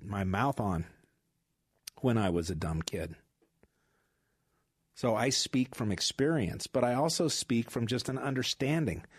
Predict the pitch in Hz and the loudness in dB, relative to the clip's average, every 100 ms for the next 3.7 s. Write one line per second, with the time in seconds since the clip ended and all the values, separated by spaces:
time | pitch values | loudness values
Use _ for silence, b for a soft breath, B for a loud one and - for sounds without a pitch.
0 | B B B B 139 - 135 - - 117 | B B B B 0 2 0 0 2 2
1 | 147 135 87 78 - 110 113 135 156 - | 2 0 -2 -6 -6 -6 -8 -6 -4 -2
2 | 110 104 95 104 113 185 208 - 151 117 | -2 -2 -2 -2 -2 0 0 2 2 2
3 | 98 - 113 87 85 - | 2 -2 -2 0 0 -4